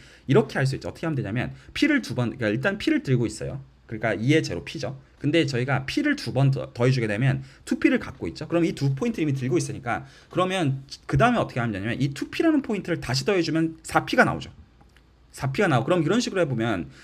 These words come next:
자, 그럼 것-, 그런 방식으로 해보면 이미 제가 만들어 놓은 기존의 어떤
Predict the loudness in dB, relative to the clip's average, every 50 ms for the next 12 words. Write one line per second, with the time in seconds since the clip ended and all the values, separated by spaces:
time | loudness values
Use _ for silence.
0 | -6 0 2 2 2 4 2 2 4 2 2 -2 -2 -2 -2 -2 -2 -6 -8 0
1 | 2 4 6 6 4 4 2 2 2 2 0 0 2 2 2 2 2 0 0 -2
2 | -2 -6 -12 -18 -16 -6 -2 0 4 4 4 4 4 2 0 -2 -2 0 2 2
3 | 2 2 0 -2 -2 -2 0 2 4 4 4 4 4 2 2 0 -2 -2 -4 -2
4 | -2 0 0 2 2 2 0 0 -2 -2 -2 -2 -4